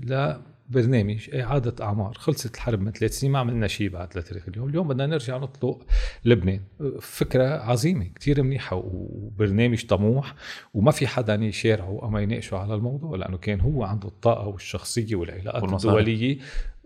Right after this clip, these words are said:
Speaker 1: إيه، مش مصرياته الشخصية لإله، عم نحكي عن اليوم البلد، كيف بده يمشي البلد. هلأ وين المشكلة اللي صارت هون؟ إنه الرئيس الحريري رجل أعمال. يعني الرئيس الحريري اعتبر إنه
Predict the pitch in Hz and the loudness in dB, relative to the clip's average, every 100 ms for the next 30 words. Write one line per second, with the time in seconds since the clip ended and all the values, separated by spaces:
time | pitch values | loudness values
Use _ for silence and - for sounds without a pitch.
0 | _ _ - 190 143 - 139 - 151 160 | _ _ 2 4 4 0 -2 2 2 2
1 | 143 - 117 - 165 151 127 - 98 98 | 0 -2 -4 -4 -2 0 0 0 -2 -4
2 | 110 - - 113 131 147 - 127 117 135 | -6 -6 -6 -4 -2 -2 -6 -2 2 4
3 | 165 147 - 127 131 127 151 120 113 - | 2 -2 -10 -8 -2 2 6 4 4 0
4 | 147 139 131 135 - 95 82 - - - | 0 -2 -2 -4 -4 -6 -8 -12 -18 -20
5 | _ _ - - - 101 98 - 127 220 | _ _ -18 -18 -6 0 0 4 6 8
6 | 247 160 139 - 123 113 - 117 104 - | 6 2 0 -2 -4 -2 0 0 0 -2
7 | 98 104 - _ - 151 175 185 196 - | -4 -4 -6 _ 0 2 4 2 0 -4
8 | _ _ 113 165 180 147 - 139 156 165 | _ _ 2 4 4 0 -2 2 2 2
9 | 156 160 135 117 113 95 92 87 - - | 2 2 2 2 2 2 0 -2 -6 -16
10 | _ - - _ 98 92 139 - - - | _ -20 -20 _ -2 -2 -2 -6 -8 -4
11 | 123 107 87 - 113 139 131 110 107 113 | -2 0 0 0 2 2 0 -2 0 0